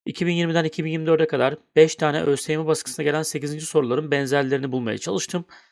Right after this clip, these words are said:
Hemen ilk sorumuza başlayacağız ama öncesinde kanalıma destek olursanız da çok mutlu olurum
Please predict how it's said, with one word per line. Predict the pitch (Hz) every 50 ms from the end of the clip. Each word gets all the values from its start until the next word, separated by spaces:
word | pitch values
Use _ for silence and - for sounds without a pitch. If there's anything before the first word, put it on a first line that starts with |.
| _ _
Hemen | - 247 233 226 208
ilk | 196 175 -
sorumuza | - 190 185 175 170 175 175
başlayacağız | 175 156 - - 175 151 151 175 175 175 - -
ama | - 165 160 156
öncesinde | 147 143 - - - 143 135
kanalıma | - 143 139 139 139 135 135 127
destek | 131 - - - 139 -
olursanız | 139 131 131 - - 117 110 110 107 110
da | 139 156 156 - - - - - _ _
çok | - 170 170 156 - -
mutlu | 143 120 - - - 151 156 156 160 - _ _ _ -
olurum | 143 135 120 113 127 131 131